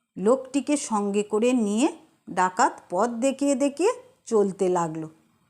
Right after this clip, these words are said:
সরকারি রাস্তার কাছে এসে বললে, "এই পথ ধরে যাও, এখন তুমি অনায়াসে নিজের বাড়িতে যেতে পারবে।" লোকটি বললে,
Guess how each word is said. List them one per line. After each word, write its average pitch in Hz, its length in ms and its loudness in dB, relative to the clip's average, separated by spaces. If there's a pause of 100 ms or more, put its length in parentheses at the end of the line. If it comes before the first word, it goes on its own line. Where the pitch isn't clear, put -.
(480)
সরকারি 233 720 2
রাস্তার 240 580 2
কাছে 208 460 0
এসে 269 560 0
বললে, 202 500 2 (560)
"এই 302 360 2
পথ 190 220 2
ধরে 311 380 0
যাও, 165 280 0 (840)
এখন 370 380 2
তুমি 311 280 2 (100)
অনায়াসে 254 760 2
নিজের 254 400 2
বাড়িতে 208 520 0 (360)
যেতে 190 340 0
পারবে।" 160 380 -4 (960)
লোকটি 240 440 0
বললে, 190 440 0